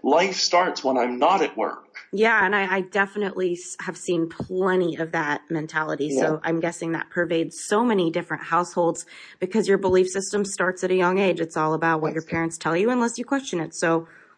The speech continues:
Speaker 1: That's
Speaker 2: okay.
Speaker 1: it.
Speaker 2: And point number
Speaker 1: Okay.
Speaker 2: three, what do we
Speaker 1: And
Speaker 2: got?
Speaker 1: point number three is understanding the why of the work beyond the money.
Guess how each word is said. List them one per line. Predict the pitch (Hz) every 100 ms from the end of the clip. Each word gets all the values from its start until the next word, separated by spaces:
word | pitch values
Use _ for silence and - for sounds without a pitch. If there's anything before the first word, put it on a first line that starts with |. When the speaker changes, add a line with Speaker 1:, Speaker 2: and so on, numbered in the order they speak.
| -
Speaker 1:
That's | 208 208
Speaker 2:
okay. | 180 -
Speaker 1:
it. | - -
Speaker 2:
And | - 208
point | 202 240 220
number | 220 208
Speaker 1:
Okay. | -
Speaker 2:
three, | 202 202 392 - _ _
what | -
do | 202
we | 196
Speaker 1:
And | 185
Speaker 2:
got? | 170
Speaker 1:
point | 202
number | 233 196
three | - 196 190 143 - - -
is | 147 143
understanding | 143 175 226 254 - 185 185 175 175 175 - -
the | 135
why | 131 135 151 175 175
of | 151
the | 123
work | 107 98 - 90 - -
beyond | 127 127 123 131 120
the |
money. | 113 110 104 65 - -